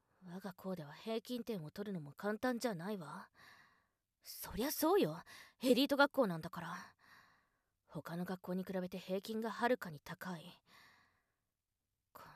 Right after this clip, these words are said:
んな短期間で、こんなにまで成長するなんて。ええ。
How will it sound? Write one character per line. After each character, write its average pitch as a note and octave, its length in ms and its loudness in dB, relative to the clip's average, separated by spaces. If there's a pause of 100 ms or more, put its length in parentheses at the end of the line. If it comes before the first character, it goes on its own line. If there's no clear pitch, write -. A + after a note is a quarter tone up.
(180)
ん F#3 40 -16
な F#3 160 -12
短 F#3 260 -8
期 - 120 -18
間 F#3+ 240 -10
で、 - 60 -20 (960)
こ - 160 -10
ん A3 120 -4
な A#3+ 80 -2
に B3 100 2
ま B3 100 4
で F3+ 100 -4
成 F#3+ 220 -8
長 G#3+ 180 -6
す - 180 -8
る A3+ 80 -4
な A3 100 -2
ん F#3 60 -8
て。 - 120 -16 (4000)
え F3+ 80 -6
え。 F3+ 160 -4